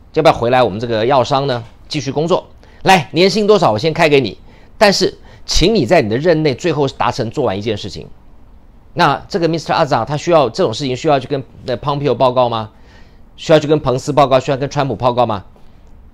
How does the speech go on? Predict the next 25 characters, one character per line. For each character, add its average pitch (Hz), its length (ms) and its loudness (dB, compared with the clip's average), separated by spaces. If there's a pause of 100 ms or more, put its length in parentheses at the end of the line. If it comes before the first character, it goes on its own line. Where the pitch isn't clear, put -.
帮 247 200 6
美 170 140 8
国 190 180 6
争 247 220 6
取 170 180 0
更 214 300 4
多 214 180 8
的 180 200 8
这 190 100 2
个 185 80 6
莱 165 200 6
猪 190 200 -2
进 196 220 -2
口 131 160 2
外 175 200 8
国， 131 200 0
这 - 60 -4
种 165 120 4
事 151 160 -4
情 147 120 -2
大 147 180 4
功 143 200 2
一 131 60 -2
件 135 180 4
嘛。 92 160 -4